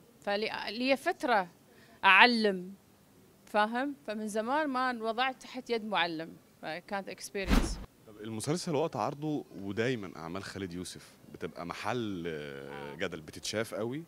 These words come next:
Speaker 2: من الجمهور ومن النقاد وبيبقوا مدققين معاه في أدق التفاصيل، وسر السلطان كان كده.
Speaker 1: مم.
Speaker 2: شفتي الجدل اللي حصل حوالين المسلسل إزاي؟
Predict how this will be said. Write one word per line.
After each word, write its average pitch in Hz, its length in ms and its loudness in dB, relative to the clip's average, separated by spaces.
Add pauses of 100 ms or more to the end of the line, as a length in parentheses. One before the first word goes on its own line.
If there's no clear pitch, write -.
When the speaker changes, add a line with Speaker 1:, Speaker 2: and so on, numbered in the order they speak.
(140)
Speaker 2:
من 95 280 -8
الجمهور - 460 10
ومن 92 220 4
النقاد 90 540 -4
وبيبقوا 90 540 -2
مدققين 92 460 -8
معاه 98 160 -8
في 87 100 -16
أدق 90 240 -14
التفاصيل، 90 480 -14
وسر 87 1200 -6
السلطان 104 360 -10
كان 90 160 -12
كده. 78 220 -14
Speaker 1:
مم. - 540 -20
Speaker 2:
شفتي 120 340 -4
الجدل 104 240 0
اللي 101 160 -4
حصل 98 260 -12
حوالين 87 320 -10
المسلسل 90 500 -10
إزاي؟ 71 240 -14